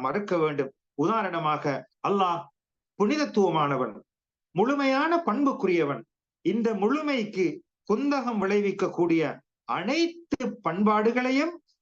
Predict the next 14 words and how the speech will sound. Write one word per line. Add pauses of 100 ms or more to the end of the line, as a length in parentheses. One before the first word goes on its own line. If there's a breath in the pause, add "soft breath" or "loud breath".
(180)
குறைகளை (120)
விட்டும் (340)
பரிசுத்தமானவன்
என்பதிலே (360)
உறுதியான, (600)
ஆழமான (440)
நம்பிக்கை
உள்ளவர்களாக
நாம்
இருக்க
வேண்டும். (280)
உதாரணமாக, (560)
அநியாயம்
என்பது,